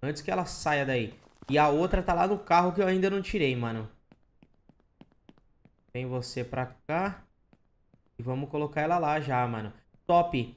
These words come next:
Agora eu só queria saber como que faz pra colocar esse sistema de, de deixar já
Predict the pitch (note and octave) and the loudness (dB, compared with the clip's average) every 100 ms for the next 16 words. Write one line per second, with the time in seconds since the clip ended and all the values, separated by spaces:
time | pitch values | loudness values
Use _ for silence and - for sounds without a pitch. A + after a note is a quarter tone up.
0 | _ - D3 F3+ G3+ G#3+ G3 G#3+ A3 F3+ | _ 2 4 4 4 0 2 2 2 -2
1 | G3 A3 A3 - A3+ A3 A3+ A3+ G#3+ G#3+ | 0 -2 -4 -4 -4 -2 -4 -2 -2 0
2 | G#3 G#3 G#3+ G3+ G#3+ - G3 G3 F#3+ E3+ | 0 0 -2 -8 -8 -4 -2 -2 -4 -2
3 | F#3 F3+ F3 E3 D3 - - D#3+ E3 - | 0 2 2 0 -4 -16 -8 -4 -4 -2
4 | D#3+ C#3+ C#3 D3+ | -2 0 0 -2